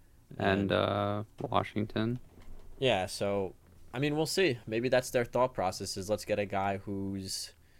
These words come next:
Speaker 2: used to coaching vets, and he'll kinda, the, the kids will either sink or swim, right? They won't have a choice <laughs> at that point. Um, but that could be dangerous. I mean, when you look at certain players and certain coaches that haven't really gotten that mix, I mean,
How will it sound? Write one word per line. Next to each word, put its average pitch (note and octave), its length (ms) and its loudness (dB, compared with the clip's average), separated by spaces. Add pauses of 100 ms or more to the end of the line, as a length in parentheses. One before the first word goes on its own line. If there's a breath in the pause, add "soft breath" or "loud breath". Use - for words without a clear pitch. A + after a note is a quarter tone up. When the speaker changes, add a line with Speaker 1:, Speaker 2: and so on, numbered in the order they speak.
(160 soft breath)
Speaker 2:
used G#2+ 260 -4
to A#2 60 -4
coaching G#2 440 -4
vets, G#2+ 360 2
and F#2 140 -6
he'll F#2 160 -6
kinda, F#2 480 -2 (880 soft breath)
the, A2 200 0
the G#2 160 2
kids A2 280 0
will A2 100 2
either G#2 140 0
sink A2+ 280 -4
or G2 80 -4
swim, G#2+ 340 -4
right? F2+ 180 -4
They F#2+ 80 -6
won't G2 120 -2
have F2+ 80 -4
a F2 40 -8
choice F#2+ 420 0
<laughs> - 40 -4
at B2+ 100 -2
that A#2+ 240 6
point. G2+ 380 2 (720 soft breath)
Um, F#2 380 -8 (160)
but - 80 -4
that D3 160 4
could F#3+ 80 -2
be F3+ 80 2
dangerous. F3 540 -4
I A2 60 -6
mean, A2+ 200 -4
when A2+ 100 -2
you A#2 80 0
look C3 160 -4
at C3 100 -8
certain C3+ 300 -2
players C#3 640 -2 (800 soft breath)
and B2 140 -6
certain C#3+ 240 -4
coaches C3+ 400 -2
that B2 120 2
haven't C3+ 260 0
really C3 260 0
gotten B2 320 0
that A#2 180 -4
mix, B2+ 360 -6
I G2 80 -6
mean, A2 500 -6